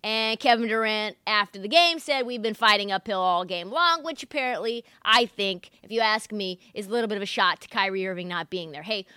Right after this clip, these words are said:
one of our all-stars is not gonna be here with the team. It's gonna be an uphill battle. And of course, of course, just like every smart person in the N B A circle could have predicted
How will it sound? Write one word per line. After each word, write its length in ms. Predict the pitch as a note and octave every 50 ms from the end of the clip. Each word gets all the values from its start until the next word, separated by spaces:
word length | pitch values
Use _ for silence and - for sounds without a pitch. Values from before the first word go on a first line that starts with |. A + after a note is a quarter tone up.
| _ _
one 180 | - F#3+ B3+ D4
of 60 | D#4
our 80 | G4+ G#4+
all-stars 720 | A4+ B4+ D5+ D#5+ D#5+ - - F4+ E4+ F4 E4+ E4+ - _ _ _ _ _ -
is 100 | C#4+ C4
not 140 | E4 D#4 D4+
gonna 100 | D#4+ D4+
be 100 | C#4 D#4
here 120 | D#4+ D4+
with 120 | D4 -
the 40 | _
team. 320 | - - F#4 F4 E4+ D#4+ - _
It's 80 | - -
gonna 160 | - C#4+ C4+
be 140 | A3+ B3+ A#3+
an 80 | A3+
uphill 260 | A3 G#3 - A3+ G3+ G3
battle. 360 | F3+ G3 E3+ D3 - - _ _ _ _ _ _ _ _ _ _ _ _ _ _ _ _ _ _ _ _ _ _ _ - - _ _ _ - - _ -
And 320 | C#4+ D4 C#4+ C#4+ C#4+ C#4
of 140 | C4+ A#3+ -
course, 720 | - - A3+ G3 F3+ F3+ F#3+ - - - - - - _ _ _ _ _ _ _ -
of 180 | F3+ F#3 - -
course, 500 | - - - B1 - - - - - - - _ _ _ _ _ _ -
just 300 | - C4 B3+ B3+ - C4+
like 220 | A#3+ A#3 G#3+ -
every 320 | - A#3 B3 A3+ A#3 C4+ C4
smart 400 | A#3 - - B3 A3+ A3 - -
person 320 | - A3+ G#3+ - - A#3
in 140 | G#3+ G3+ G3+
the 80 | G3+ F#3
N 160 | G3 G#3 G3+
B 160 | G#3 G3+ G3
A 100 | G3 G3
circle 540 | - - G#3 G3 - - F#3 F3+ F#3 F3+ _ _ _ _
could 220 | - - D4 D4+ D4
have 120 | C#4 - -
predicted 720 | C#4 B3 A#3+ - E5 - _ - G#3+ G3+ F#3+ G3 G#3 -